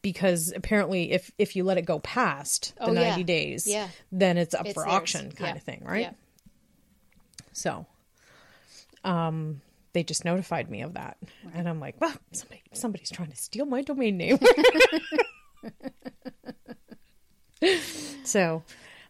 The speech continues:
Speaker 1: um, so yeah.
Speaker 2: Yeah, I, mine, I don't know my, what mine was. I have, I think it had to do with the, um,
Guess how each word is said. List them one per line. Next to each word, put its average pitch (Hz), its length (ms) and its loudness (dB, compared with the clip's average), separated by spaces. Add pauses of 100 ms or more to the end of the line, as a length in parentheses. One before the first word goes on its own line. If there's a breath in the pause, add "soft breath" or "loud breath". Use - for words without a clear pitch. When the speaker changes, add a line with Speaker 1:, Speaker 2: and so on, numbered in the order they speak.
(120)
Speaker 1:
um, 185 680 6 (200)
so 233 140 4
yeah. 339 200 6 (560)
Speaker 2:
Yeah, 214 260 -4
I, 196 200 -6
mine, 196 340 -10 (140)
I 196 120 -4
don't 226 160 -4
know 208 100 -10
my, 190 240 -10
what 202 200 -8
mine 175 220 -10
was. 170 200 -12
I 165 60 -12
have, 202 220 -10 (120)
I 208 40 -12
think 240 280 -12
it 247 80 -6
had 208 180 -10
to 175 40 -16
do 175 300 -10
with 175 140 -10 (140)
the, 175 380 -12 (680 soft breath)
um, 165 480 -16